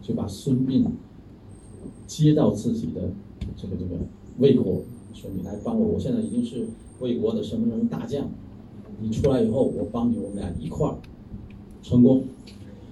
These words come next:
这个孙膑呢，很诚实，就相信了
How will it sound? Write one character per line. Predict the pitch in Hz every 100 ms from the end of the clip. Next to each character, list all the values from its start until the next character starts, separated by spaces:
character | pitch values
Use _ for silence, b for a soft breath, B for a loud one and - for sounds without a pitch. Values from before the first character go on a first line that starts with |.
| B -
这 | 180
个 |
孙 | 160 - 190 185 202
膑 | 196 170
呢， | -
很 | - - - 110 - - -
诚 | - 113 151
实， | - - - - - - - - - - - -
就 | 131
相 | - - 175 185 -
信 | 196 165
了 | -